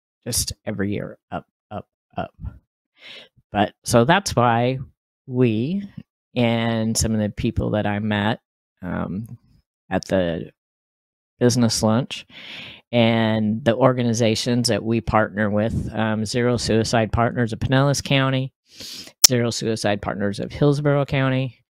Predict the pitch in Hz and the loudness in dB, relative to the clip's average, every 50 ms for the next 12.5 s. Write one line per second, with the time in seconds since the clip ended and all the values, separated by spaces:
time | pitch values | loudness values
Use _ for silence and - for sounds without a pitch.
0 | _ - - - - - _ _ _ _ - - 131 127 127 123 - - - 131 | _ -20 -20 -20 -20 -20 _ _ _ _ 2 4 6 6 6 4 2 2 4 4
1 | 123 123 123 120 117 120 123 117 120 120 117 110 - - 127 120 120 113 - 123 | 4 4 2 0 -2 -2 0 0 2 2 0 0 0 0 0 0 0 0 0 0
2 | 120 117 117 - - 131 123 120 117 117 113 117 117 117 117 95 87 92 - - | 0 0 -2 -2 0 2 2 2 2 2 0 0 0 0 -2 -2 -2 -2 -2 -2
3 | - - 139 131 139 156 147 - - - _ _ _ _ _ _ _ _ - - | 0 2 2 2 2 2 0 -4 -12 -20 _ _ _ _ _ _ _ _ -20 -20
4 | - - _ _ _ _ _ _ _ - 190 110 104 101 101 98 95 101 113 123 | -20 -20 _ _ _ _ _ _ _ -10 -6 -4 -2 -2 -2 -4 -4 -6 -10 -12
5 | _ _ _ _ _ _ _ _ _ _ _ _ _ _ _ _ _ _ _ _ | _ _ _ _ _ _ _ _ _ _ _ _ _ _ _ _ _ _ _ _
6 | _ _ _ - 123 131 139 - - - - 101 92 - - 139 175 160 - 117 | _ _ _ -12 -10 -8 -6 -6 -6 -8 -8 -8 -10 -8 -4 -4 -4 -4 -4 -6
7 | 117 123 120 113 113 117 135 139 123 110 104 104 101 - 101 101 104 101 104 - | -6 -4 -4 -4 -2 -2 0 -2 -2 -2 -4 -6 -6 -6 -6 -6 -6 -6 -6 -8
8 | - _ _ _ _ _ _ _ _ _ - - - - - _ _ _ - 120 | -12 _ _ _ _ _ _ _ _ _ -20 -20 -20 -20 -20 _ _ _ -10 -6
9 | 127 123 127 113 - - 113 107 107 - - 90 101 98 - 110 117 120 - - | -4 -4 -2 -2 -2 -2 -2 -4 -6 -8 -8 -8 -6 -6 -6 -8 -8 -10 -12 -16
10 | _ _ _ _ _ _ _ _ _ _ _ _ _ _ _ _ _ _ _ _ | _ _ _ _ _ _ _ _ _ _ _ _ _ _ _ _ _ _ _ _
11 | _ - - - - - - - - - - 139 139 135 131 131 127 127 - 147 | _ -20 -18 -18 -18 -18 -18 -10 -4 2 6 6 8 8 6 6 4 2 0 0
12 | 147 127 123 120 120 117 117 117 117 120 | 0 2 2 4 2 2 0 -2 -4 -6